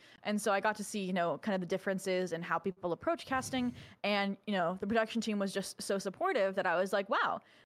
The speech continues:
this is really, really fun." Because, like, I, I was kind of that individual that, like, a little social awkward in person, but, like, behind a camera,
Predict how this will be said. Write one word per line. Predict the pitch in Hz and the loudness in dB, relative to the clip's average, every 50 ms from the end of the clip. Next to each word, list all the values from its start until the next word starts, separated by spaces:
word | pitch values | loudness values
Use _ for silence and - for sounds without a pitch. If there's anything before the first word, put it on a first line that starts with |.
| _ | _
this | - 202 214 - | -8 -6 -2 0
is | 226 226 220 214 - | 0 0 0 0 -2
really, | - 214 214 202 208 214 202 - | -2 0 0 0 0 -2 -2 -2
really | 196 208 208 208 214 | -2 -2 0 0 -2
fun." | - - 320 330 220 160 165 | -2 0 0 0 0 -2 -4
Because, | - 180 - 214 185 185 180 | -8 -4 0 0 0 2 2
like, | 190 185 185 - - | 0 -2 0 0 0
I, | 185 190 180 - - | 2 2 2 2 0
I | - 202 202 | 2 2 2
was | 196 196 233 254 247 | 2 2 2 0 0
kind | - 285 247 | 0 0 2
of | 220 | 2
that | 202 170 | 2 2
individual | 180 196 180 170 175 180 175 190 185 180 | 2 0 0 0 0 0 0 2 2 2
that, | 180 170 165 - - | 2 2 2 2 2
like, | 170 165 165 156 - - - - _ _ _ _ _ _ _ _ _ _ _ - - | 2 2 2 0 -2 -6 -14 -20 _ _ _ _ _ _ _ _ _ _ _ -2 2
a | - | 4
little | 220 233 240 233 | 4 4 4 4
social | - 294 262 254 - 269 226 | 4 4 4 4 4 4 4
awkward | 233 240 - 247 233 | 4 4 2 2 2
in | 214 | 2
person, | 214 - 196 208 226 - - 277 247 | 2 2 2 2 0 0 0 2 2
but, | 220 180 | 4 4
like, | 170 170 175 | 2 2 0
behind | - 190 190 185 190 185 180 | -2 -2 0 0 0 0 -2
a | 170 | -4
camera, | - - 175 156 170 185 185 185 185 190 | -4 -6 -6 -4 -2 0 0 0 0 -2